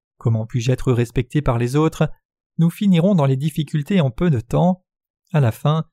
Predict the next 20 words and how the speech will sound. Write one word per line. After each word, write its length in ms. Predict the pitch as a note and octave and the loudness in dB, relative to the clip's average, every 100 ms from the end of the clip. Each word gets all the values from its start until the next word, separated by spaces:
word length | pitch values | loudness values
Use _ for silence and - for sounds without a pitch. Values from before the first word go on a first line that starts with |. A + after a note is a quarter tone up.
| _ _ | _ _
ceux 180 | - C3 | -4 -4
qui 180 | - | 0
mettent 220 | B2 B2 - | -2 0 -2
leurs 160 | B2 | -2
pensées 380 | - C3 - C#3 | -2 -2 -2 -4
seulement 360 | - D#3 D#3 F3 | -2 0 2 0
sur 200 | - B2 | 0 -2
la 100 | B2+ | 0
vie 160 | E3 | -2
splendide 500 | - - C3+ C3 C#3 | -4 -2 0 0 -2
dans 120 | C3+ | 0
la 100 | A2+ | 0
chair 400 | G#2 C#3+ D3+ D#3 C#3 _ _ _ | -2 0 0 0 -4 _ _ _
finiront 440 | E3+ E3 E3+ F#3+ | 0 2 2 2
par 200 | E3 C3+ | 2 2
vendre 320 | D#3+ G3 C3+ | 2 2 2
leur 140 | C3 - | 0 -2
foi 260 | - D3+ | 0 2
et 60 | C3+ | 4
mourir. 680 | D#3 E3 G3 D3+ A#2+ A2 | 4 2 0 0 0 -2